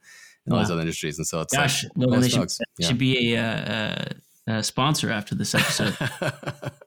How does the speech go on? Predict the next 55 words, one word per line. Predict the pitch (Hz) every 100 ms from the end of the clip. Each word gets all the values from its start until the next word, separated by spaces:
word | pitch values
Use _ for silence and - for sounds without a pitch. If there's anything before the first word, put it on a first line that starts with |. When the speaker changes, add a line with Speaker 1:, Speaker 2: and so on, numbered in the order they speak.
| - -
Speaker 2:
This | - 135
is, | 110 101 - - 123
this | 143
is | 135
the | 110
case | 139 135
for |
Tesla. | - 143 139
I'm | 156
all, | 147 117
I'm | 156
all | 127
Speaker 1:
Yeah. |
Speaker 2:
jazzed | 113 123 156 - _
now | 117 117
about | 104 - 123 -
Tesla. | 135 - 120 - 123 - 123 - -
Speaker 1:
<laughs> | _ - 160
Speaker 2:
I | 170
would | 160
not | 139 143 139
buy, | 143 135
Speaker 1:
Mm. | - - 135
Speaker 2:
buy | 127 123
Tesla | - 120 123
stock | - 117 107 104
right | 107
now, | 92
personally. | - 117 104 95 - - _ _
Uh, | 113 110 -
I | 113
think | - 117 -
Speaker 1:
I'm |
Speaker 2:
it's | 90 95
Speaker 1:
buying | 92 92 90
it |
right | 90 87
now. | 85 87 82 - 208
<laughs> | - 151 123
Speaker 2:
amazing. | 117 120 113 104 - - -
I | 143 135
just, | 139 -
the | 131 - - -
P | 143 135
ratio, | 131 127 131 123 123
the, | 117 110
the | -
Speaker 1:
Yeah. | 95
Speaker 2:
price | 92 87
expense | - - 113
ratio | 120 113 - 113
is | 113
just | 113 107
Speaker 1:
Mm-hmm. | 85 87
Speaker 2:
so | 85